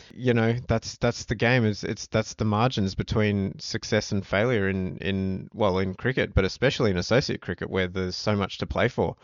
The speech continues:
all the time. Looking,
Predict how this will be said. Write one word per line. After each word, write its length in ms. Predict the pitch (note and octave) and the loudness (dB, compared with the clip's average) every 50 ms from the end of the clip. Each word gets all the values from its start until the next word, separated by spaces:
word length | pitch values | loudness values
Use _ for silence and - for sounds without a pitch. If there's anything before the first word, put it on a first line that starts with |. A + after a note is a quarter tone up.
| - - - - - - - | -20 -20 -20 -20 -20 -16 -6
all 200 | - D#3 A2 G#2+ | -2 0 0 0
the 80 | C3 F2 | 0 -2
time. 420 | - - A2+ B2 B2 G2 F#2 F#2+ - _ - _ _ - | -4 0 0 2 2 2 0 -2 -6 _ -20 _ _ -16
Looking, 1160 | D3+ D3 C3+ - D3 C#3 - C3 C#3+ C#3+ D#3 F3 - - G#3+ F#3+ F#3 F3 E3 D#3 C#3+ - - | -14 -12 -12 -12 -12 -12 -10 -8 0 4 4 4 6 6 4 4 4 4 2 0 0 -4 -6